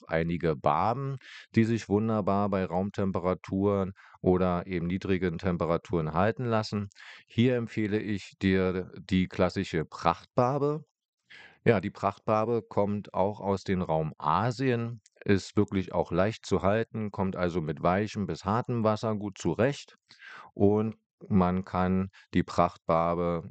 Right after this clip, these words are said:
ähm, mit einer Beckengröße ab achtzig Zentimeter Kantenlänge, äh, also so zwischen achtzig bis hundert Litern, sehr gut halten. Jedoch, weil sie eben auch ziemlich groß werden, also bis zu neun Zentimetern ist dort tatsächlich möglich.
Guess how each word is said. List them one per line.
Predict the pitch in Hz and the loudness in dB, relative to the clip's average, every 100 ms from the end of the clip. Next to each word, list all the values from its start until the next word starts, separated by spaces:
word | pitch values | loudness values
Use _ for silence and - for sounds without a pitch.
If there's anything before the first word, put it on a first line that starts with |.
| - - | -14 -4
ähm, | 82 76 82 | 0 2 2
mit | 87 | 2
einer | 90 85 | 0 0
Beckengröße | 92 107 95 90 90 - - | 0 0 -2 0 0 -2 -2
ab | 92 - | -2 -2
achtzig | - 85 - 92 - | -4 -4 -4 -6 -2
Zentimeter | 85 82 80 80 80 | -2 0 -2 0 0
Kantenlänge, | 76 - 104 113 110 104 101 95 92 _ _ - | 0 0 0 0 -2 0 2 0 -4 _ _ -2
äh, | 95 | 0
also | 90 90 80 78 | 2 0 -4 -4
so | 78 80 | -4 -4
zwischen | - 92 90 85 78 | -2 -2 0 -2 -2
achtzig | 90 85 - 90 85 | -2 -2 -4 -6 -4
bis | 85 76 | -4 -2
hundert | 87 82 76 92 | 0 0 0 -2
Litern, | 98 98 92 92 - - - - | 0 2 0 -4 -10 -20 -20 -2
sehr | 95 87 | 2 2
gut | 80 82 - | 0 -6 0
halten. | 95 127 131 127 120 _ - - - - | 0 0 -2 -8 -8 _ -20 -18 -18 -4
Jedoch, | 95 95 104 - | 2 4 2 0
weil | 90 92 104 | -2 0 0
sie | 101 104 | -4 -6
eben | 95 90 95 | -2 -2 -2
auch | 92 85 - | -4 -6 -6
ziemlich | - 85 85 71 | -2 0 0 -4
groß | 95 90 92 117 104 | -2 2 2 0 0
werden, | 107 107 | 0 0
also | 73 87 82 | -4 -4 -4
bis | - 107 - | -4 -6 -6
zu | - 85 | -4 0
neun | 85 87 95 | 2 2 0
Zentimetern | - 90 87 82 85 - 87 78 | -2 -4 -2 -2 -2 0 -2 -2
ist | 80 - | -6 0
dort | 82 - | 0 0
tatsächlich | 85 - 87 - 76 82 | -2 0 -2 -2 -6 -2
möglich. | 92 120 - 104 - | 0 0 -2 -4 -4